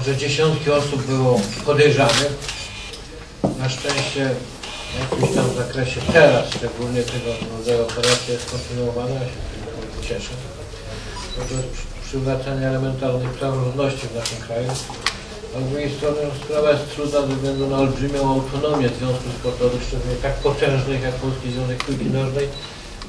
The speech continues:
a jeszcze bardziej na autonomię międzynarodowych organizacji, zarówno europejskich, jak i światowych. Ja, że będę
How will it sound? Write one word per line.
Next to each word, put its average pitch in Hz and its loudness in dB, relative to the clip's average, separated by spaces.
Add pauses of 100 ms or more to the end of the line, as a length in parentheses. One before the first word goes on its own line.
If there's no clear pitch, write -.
a 123 -2
jeszcze 151 4
bardziej 147 8
na 143 2
autonomię 139 2 (180)
międzynarodowych 135 4
organizacji, 123 0
zarówno 123 2
europejskich, 127 2
jak 127 -2
i - -8
światowych. - -2 (2750)
Ja, 143 2 (1300)
że 123 0
będę 127 0